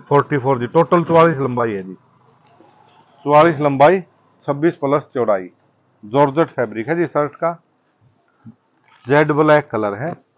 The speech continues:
और लिलन सेंटून में है इसकी बॉटम ब्लैक कलर की, और दुपट्टा जी इसका शिफॉन का, यह दुपट्टा जी शिफॉन में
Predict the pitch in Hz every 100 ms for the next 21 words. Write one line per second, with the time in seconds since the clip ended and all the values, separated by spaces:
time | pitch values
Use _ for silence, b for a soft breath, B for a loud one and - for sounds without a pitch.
0 | _ _ _ _ _ _ _ _ _ -
1 | 123 127 160 170 143 139 135 135 135 135
2 | 127 120 123 107 107 123 123 131 139 135
3 | 143 156 170 147 _ - 123 117 131 139
4 | - 117 113 - 156 - 135 135 131 120
5 | 107 95 _ _ _ _ 117 127 127 123
6 | - 98 90 92 _ _ _ _ _ _
7 | _ _ _ _ _ _ _ _ _ _
8 | _ _ _ _ 139 - 147 147 139 147